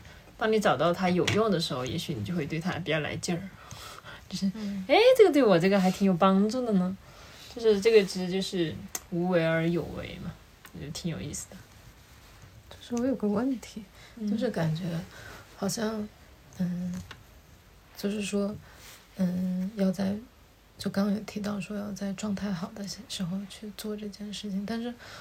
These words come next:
Speaker 2: 我有时候我会觉得说，比如当状态不好的时候，状态很不好的时候，比如说被情绪吞噬的时候，或者说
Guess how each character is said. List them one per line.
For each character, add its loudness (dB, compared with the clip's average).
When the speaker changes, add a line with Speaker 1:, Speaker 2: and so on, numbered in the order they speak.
Speaker 2:
我 0
有 4
时 0
候 0
我 -2
会 -4
觉 -6
得 -2
说， -2
比 -6
如 0
当 -4
状 0
态 0
不 2
好 -6
的 -8
时 -10
候， -10
状 -2
态 0
很 0
不 0
好 -2
的 -4
时 -8
候， -6
比 -10
如 -2
说 -4
被 -2
情 -2
绪 -6
吞 -2
噬 -4
的 -6
时 -8
候， -4
或 -2
者 -2
说 -4